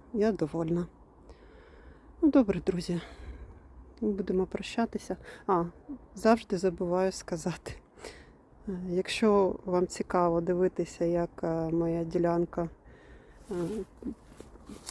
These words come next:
становиться, стає більш доглянутою, не забувайте, будь ласка, підписатися на канал, поставити вподобайку та написати якийсь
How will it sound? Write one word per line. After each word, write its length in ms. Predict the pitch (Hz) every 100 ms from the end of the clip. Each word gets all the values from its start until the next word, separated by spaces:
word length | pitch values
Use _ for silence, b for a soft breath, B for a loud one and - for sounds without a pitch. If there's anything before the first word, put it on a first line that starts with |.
| - - -
становиться, 1160 | - - 190 185 185 170 - - 170 165 165 170 170
стає 540 | - - 196 190 185 175
більш 500 | 165 185 165 - - - - b b b b b
доглянутою, 920 | 180 170 208 269 240 - 220 214 214 b b b b - - - - - - -
не 100 | 202
забувайте, 540 | 190 180 180 175 170
будь 100 | 170
ласка, 300 | 180 170 -
підписатися 760 | - - - - 175 - 170 175
на 100 | 175 -
канал, 320 | 180 202 269 - - B B
поставити 560 | - 185 - 185 175 -
вподобайку 760 | - 185 165 165 208 269 - 190 -
та 220 | 202 254
написати 680 | 214 190 185 - 220 - 185
якийсь 640 | 170 - 196 196 - -